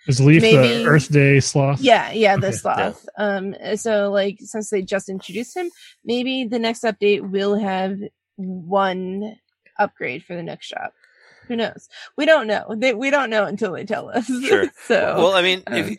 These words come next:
Speaker 3: if you think about it, like, the GameCube one had multiple upgrades for, for Nook's
Speaker 2: Yeah.
Speaker 3: Cranny. So, I
Speaker 2: I mean,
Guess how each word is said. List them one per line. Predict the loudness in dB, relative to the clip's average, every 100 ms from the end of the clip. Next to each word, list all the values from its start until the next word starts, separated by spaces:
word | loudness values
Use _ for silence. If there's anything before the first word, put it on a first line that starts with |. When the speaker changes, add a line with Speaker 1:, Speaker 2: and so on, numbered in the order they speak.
| -8
Speaker 3:
if | -6
you | -4
think | -4 0
about | 4 4
it, | 2
like, | -2 -4
the | -6
GameCube | -2 -2 -2 -2 -4 0
one | 0 0
had | 0 -2 -2
multiple | -4 -6 -6 -4
upgrades | -2 -4 -2 -4 -4
for, | -4 -2 -2 -6
for | -8 -6
Nook's | -2 0
Speaker 2:
Yeah. | 2
Speaker 3:
Cranny. | 0 0 -2
So, | 0
I |
Speaker 2:
I |
mean, | 2